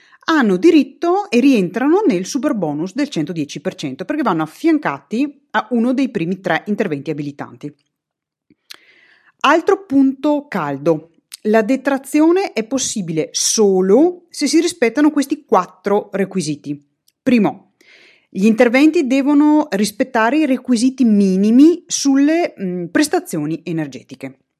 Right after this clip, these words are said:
Secondo, i materiali isolanti e gli impianti non vanno scelti a caso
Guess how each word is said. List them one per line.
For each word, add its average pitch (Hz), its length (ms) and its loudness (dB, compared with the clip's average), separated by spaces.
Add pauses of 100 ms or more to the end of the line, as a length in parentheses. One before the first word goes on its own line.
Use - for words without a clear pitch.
(160)
Secondo, 240 920 0 (720)
i 233 100 2
materiali 262 720 0
isolanti 170 720 -2
e 214 180 0
gli 190 100 -2
impianti 170 540 -4
non 175 100 -4
vanno 233 180 2
scelti 175 420 -4
a 147 80 -6
caso 151 540 -4